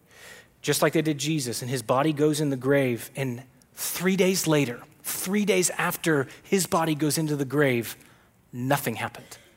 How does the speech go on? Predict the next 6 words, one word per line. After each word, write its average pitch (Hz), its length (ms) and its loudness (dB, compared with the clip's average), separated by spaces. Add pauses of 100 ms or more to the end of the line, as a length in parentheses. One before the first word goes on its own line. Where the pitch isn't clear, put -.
(540)
Nothing. 123 380 0 (840)
Uh, 127 260 6 (180)
he 156 720 0 (320)
keeps - 400 2
wasting 147 440 0
away. 135 520 2